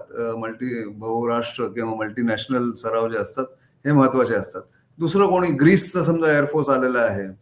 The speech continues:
तर, अ, ते, अ, कसं, अ, त्यांचं कल्चर काय आहे, ते लोक आपली विमानं कशी ठेवतात, कशी आणतात, त्यांचं युनिफॉर्म कसं आहे, त्यांच्या पद्धती कशा आहेत, त्यांचं सिग्नलिंग कसं आहे,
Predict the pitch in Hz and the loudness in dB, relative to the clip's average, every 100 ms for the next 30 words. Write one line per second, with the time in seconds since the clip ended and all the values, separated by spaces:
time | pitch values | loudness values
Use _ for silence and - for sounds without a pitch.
0 | _ _ _ _ - 135 135 135 135 135 | _ _ _ _ -2 0 4 4 4 2
1 | 127 135 127 139 170 175 170 165 147 143 | -2 -6 -4 -2 0 2 2 0 0 0
2 | 143 135 135 135 156 147 139 143 - 135 | 0 -2 -2 -4 0 0 -2 -6 -16 -14
3 | 127 123 135 131 170 160 156 143 139 127 | -12 -6 0 2 2 4 4 4 2 4
4 | 117 110 107 110 120 123 131 135 127 120 | 2 2 0 -6 -6 -6 -2 2 2 0
5 | 131 127 123 127 123 123 139 113 107 107 | -4 -2 -2 -4 -4 -4 -4 -4 -6 -6
6 | 104 - 117 143 120 110 113 110 110 _ | -10 -8 -4 -2 -2 -4 -2 -2 -2 _
7 | _ _ - 123 139 135 143 147 151 135 | _ _ -6 2 6 8 6 6 2 2
8 | 127 127 117 113 110 110 117 113 127 - | 2 2 2 2 -2 -4 -4 -2 -4 -4
9 | 117 113 135 143 127 117 113 110 120 117 | -6 0 0 2 -2 -2 -2 -4 -6 -8
10 | 127 131 131 147 151 151 127 127 113 101 | -4 0 4 6 6 4 2 2 2 0
11 | 101 | -4